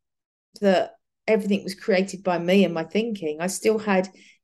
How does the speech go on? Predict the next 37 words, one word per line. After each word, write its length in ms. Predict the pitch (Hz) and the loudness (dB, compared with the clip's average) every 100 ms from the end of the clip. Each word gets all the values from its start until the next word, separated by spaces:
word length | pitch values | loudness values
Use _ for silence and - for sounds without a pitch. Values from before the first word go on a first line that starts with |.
| - | -4
issues 520 | 220 - 190 190 185 | -2 0 4 4 4
around 500 | 180 180 175 175 175 | 2 2 2 -2 -2
my 140 | 180 | -4
past 640 | 170 - 190 190 156 160 - | -4 -2 2 4 2 -2 -8
and 120 | 170 | -4
blamed 220 | 185 175 | -2 -2
my 100 | 175 | -4
parents 540 | 165 175 185 202 202 - | -4 0 2 0 -2 -10
for 60 | |
things 500 | - 147 156 180 175 | -4 -2 -2 -4 -4
and 220 | 170 175 - - _ | -6 -6 -16 -20 _
blamed 280 | 196 190 185 | 2 4 4
other 200 | 180 220 | 4 2
things 560 | 214 147 151 156 - - | 2 -4 -6 -8 -10 -2
for 260 | 170 160 156 _ _ | 2 2 0 _ _
the 80 | 165 | 0
way 240 | 165 151 | 4 4
that 160 | 156 - | 2 0
I 80 | 151 | 0
was. 420 | 135 143 180 196 | 2 2 0 -2
So 100 | 196 | -4
I 40 | |
still 260 | 202 320 247 | -2 -4 -4
had 200 | 208 202 | 0 0
issues 340 | 226 - 185 | 0 -2 -6
going 340 | - 175 160 175 | -4 -4 -4 -4
on, 440 | 175 135 175 202 - _ _ _ _ | -4 -4 -8 -8 -10 _ _ _ _
but 160 | 196 - | 0 2
they 140 | 214 | 2
didn't 220 | 269 233 | 2 2
look 140 | 220 - | 0 0
like 200 | 196 - | 0 0
they'd 120 | 190 | 2
be 160 | 202 | 2
enough 320 | 185 185 180 - | 2 -2 -6 -8
to 380 | - 185 180 190 | 0 2 2 -2
s-, 240 | 196 - | -8 -16